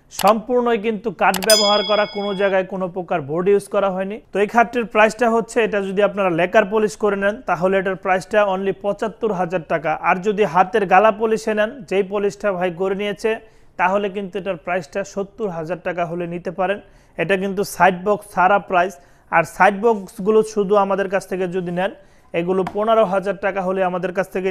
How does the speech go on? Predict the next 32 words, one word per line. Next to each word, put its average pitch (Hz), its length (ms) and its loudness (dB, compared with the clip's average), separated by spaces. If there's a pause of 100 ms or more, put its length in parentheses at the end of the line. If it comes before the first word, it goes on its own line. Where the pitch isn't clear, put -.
নিতে 196 240 -4
পারেন। 208 180 2 (500)
তারপরে 208 340 4 (100)
আপনাদের 220 360 -4
মাঝে 214 180 -2 (120)
কথা 214 160 0 (100)
বলতে 214 200 -4 (100)
চাই 208 140 2 (140)
একটি 196 160 -10 (140)
প্রেসিডেন্ট 220 560 -2 (540)
শোকেস 214 320 0 (120)
নিয়ে, 196 160 -2 (140)
যেই 196 240 0
শোকেসটা 196 500 -2 (440)
একটি 185 240 -2 (1200)
চার 190 160 6 (100)
পাল্লার 214 360 6
একটি 190 140 -8 (120)
শোকেস 208 320 -4 (140)
দেখতে 175 240 -4 (100)
পাচ্ছেন। 175 320 -4 (360)
এটা 165 140 -4 (100)
কিন্তু 185 200 -4 (120)
খুবই 208 300 -2 (140)
সুন্দর 202 340 -2 (140)
লাক্সারিয়াস 190 540 -2 (120)
ডিজাইনের 208 420 -2
উপরে 190 280 -6
করা 185 200 -2
হয়েছে। 185 300 -8 (640)
এই 180 60 0 (120)
শোকেসটা 202 480 0